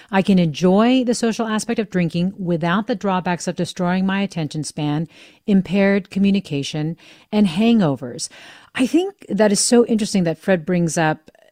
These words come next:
you know, the, uh, the combination and the complications of self-medicating and isolation, because you specifically, as one of your tips, <sighs> say, "Don't drink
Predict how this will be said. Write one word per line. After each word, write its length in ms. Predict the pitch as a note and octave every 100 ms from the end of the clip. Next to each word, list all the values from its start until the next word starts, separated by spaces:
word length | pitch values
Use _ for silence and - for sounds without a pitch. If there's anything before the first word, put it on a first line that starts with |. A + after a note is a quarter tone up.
| _ _ _ D4
you 180 | G3 F#3+
know, 180 | E3 D#3
the, 360 | E3 D#3+ D#3
uh, 380 | D3+ C#3+ C#3+ - - -
the 140 | F3+
combination 1040 | F3 - A3 G#3 F#3 E3+ E3+ - E3 D3+
and 160 | C#3+ D#3+
the 60 | D3+
complications 800 | - D#3+ D#3 - E3+ D#3+ D#3 -
of 160 | F3+
self-medicating 1000 | - - F3 F3 F3 D3+ D3 - D3+ C#3+
and 80 | D3
isolation, 640 | E3+ E3 - D#3+ E3 - D3
because 380 | D#3+ - F#3+ F3+
you 440 | F3+ A#3 A#3 - - - -
specifically, 920 | - - A#3+ - C#4 B3+ G#3+ D#3+ D3+
as 160 | D#3
one 220 | E3 F3
of 100 | F3+
your 160 | E3+ E3+
tips, 600 | D#3+ - D3 - - - - - - _ _ _ _ _ _ _ -
<sighs> 300 | - - -
say, 480 | - C#4+ C#4 A3+ F#3
"Don't 560 | G3 - A3 C#4 D4+ -
drink 420 | - E3 D#3+ D#3